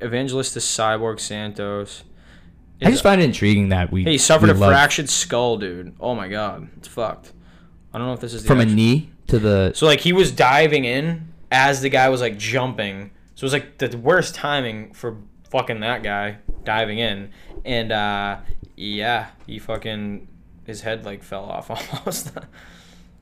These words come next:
Speaker 1: I'm trying to see if this is the one where they show it.
Speaker 2: Dude, I,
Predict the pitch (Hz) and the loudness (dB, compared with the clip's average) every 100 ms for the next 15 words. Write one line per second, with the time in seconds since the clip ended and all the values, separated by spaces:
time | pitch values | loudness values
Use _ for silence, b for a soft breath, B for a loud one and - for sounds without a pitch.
0 | - - _ - 117 127 127 127 120 117 | -20 -20 _ -16 -12 -8 -8 -10 -12 -12
1 | 110 113 110 107 101 110 110 101 - - | -12 -10 -10 -10 -10 -8 -8 -10 -16 -20
2 | - - 95 90 - - | -6 0 2 0 -4 -14